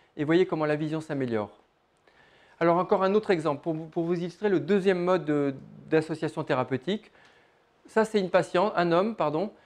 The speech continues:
qui a quatre dixièmes et surtout avec une forte myopie. En équivalence sphérique, il a pratiquement moins dix. Donc on sait que d'emblée, on n'ira pas corriger les moins dix avec anneau et laser, on va corriger un petit peu. Donc là, par exemple, avec les anneaux, on a corrigé deux ou trois dioptries de myopie. On n'a pas fait de laser à ce patient.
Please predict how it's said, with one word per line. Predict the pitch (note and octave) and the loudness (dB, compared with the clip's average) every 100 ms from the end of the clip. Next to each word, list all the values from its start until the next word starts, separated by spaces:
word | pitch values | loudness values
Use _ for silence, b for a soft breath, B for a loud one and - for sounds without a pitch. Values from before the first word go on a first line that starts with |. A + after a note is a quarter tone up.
| b b | b b
qui | - | 0
a | E3+ | 2
quatre | E3 F#3 | 4 0
dixièmes | F3 D#3+ G3 G3+ | 0 2 2 2
et | |
surtout | F3 F3 | -2 0
avec | G#3 F3 | 0 0
une | E3 | -4
forte | G3+ F3+ | -4 -4
myopie. | F#3 F3 E3 | -2 -2 -2
En | C#3 | -2
équivalence | E3 F3 E3+ E3 | -2 -2 -2 -2
sphérique, | F3 G3 | -4 -2
il | E3 | -2
a | |
pratiquement | D3+ D#3+ D#3+ F3 | -2 -6 -4 -2
moins | F3 E3+ | 0 0
dix. | C#3+ C3 - _ b b | -2 -8 -12 _ b b
Donc | E3 D#3+ | 0 2
on | F3 | -2
sait | - A#3 | 0 -2
que | A3+ | 2
d'emblée, | E3+ - E3+ E3 F3 A3+ - B E3+ | 0 4 2 4 4 2 0 B -2
on | |
n'ira | E3 D#3+ E3 | 2 2 4
pas | G#3 | 2
corriger | G3+ F3+ E3+ F#3 | 2 2 2 2
les | C#3+ | 0
moins | D3 E3 | -2 -2
dix | D3+ G#3 - _ b b b | -2 -6 -8 _ b b b
avec | D#3 D#3 D3 - | -2 0 0 -2
anneau | D3 E3 F#3 | -2 0 2
et | |
laser, | D#3 C3+ A2 F#2+ - b b - | 2 0 -4 -8 -12 b b -10
on | |
va | C3+ C3+ | -2 0
corriger | C3+ B2+ A#2+ | 0 -2 -2
un | A2+ | -4
petit | - | -6
peu. | A2+ E3+ B3 b b b | 0 2 2 b b b
Donc | C3 D#3 | -8 -2
là, | D#3+ | 0
par | D#3 | 0
exemple, | D3 C#3+ | 0 0
avec | C3+ | 0
les | D3 D3 | 0 0
anneaux, | D3 C#3+ C#3 b b | 2 -2 -2 b b
on | - C#3 | -6 -4
a | |
corrigé | C3 C3 C3 B2+ | -2 -2 -2 -4
deux | A#2+ | -2
ou | D3 | -2
trois | C#3+ C3+ | -2 -6
dioptries | B2+ - | -6 -6
de | B2 | -8
myopie. | A#2 G3 | -4 -2
On | |
n'a | F3 | -2
pas | C#3+ F#3 | -2 -2
fait | F#3+ | 0
de | |
laser | E3+ D3+ C#3 | 0 0 -2
à | |
ce | - | -2
patient. | B2+ - E3+ | -6 -4 -6